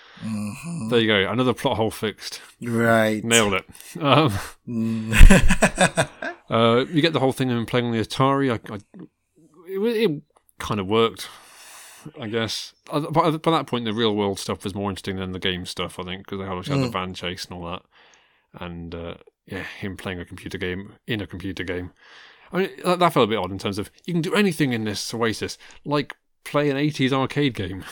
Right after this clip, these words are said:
Speaker 2: <laughs> Um, that's, so, okay, that's not exciting. Um, they switch off the oasis on Tuesdays and Thursdays.
Speaker 1: So that they can make out.
Speaker 2: So they can make out.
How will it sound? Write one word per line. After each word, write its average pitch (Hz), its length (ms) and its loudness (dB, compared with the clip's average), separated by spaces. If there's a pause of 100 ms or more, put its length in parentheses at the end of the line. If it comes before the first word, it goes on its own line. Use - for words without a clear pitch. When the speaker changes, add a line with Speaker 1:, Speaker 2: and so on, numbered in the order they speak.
Speaker 2:
<laughs> - 180 -14
Um, 127 320 -2 (440)
that's, 127 180 -12 (720)
so, 123 160 -6
okay, 110 300 -2 (380)
that's 131 280 -16
not 101 100 -6
exciting. 101 300 -6 (600)
Um, 110 680 2
they 117 100 0
switch - 260 0
off 117 240 2
the 120 120 2
oasis 110 500 0
on 113 160 -6
Tuesdays 120 440 0
and 95 120 -10
Thursdays. 104 580 -2 (380)
Speaker 1:
So 135 160 2
that 123 120 6
they 113 80 2
can 110 160 0
make 107 200 -4
out. 92 180 -4 (300)
Speaker 2:
So 110 140 -2
they 101 60 -2
can 101 140 -8
make 98 200 -6
out. 95 240 -8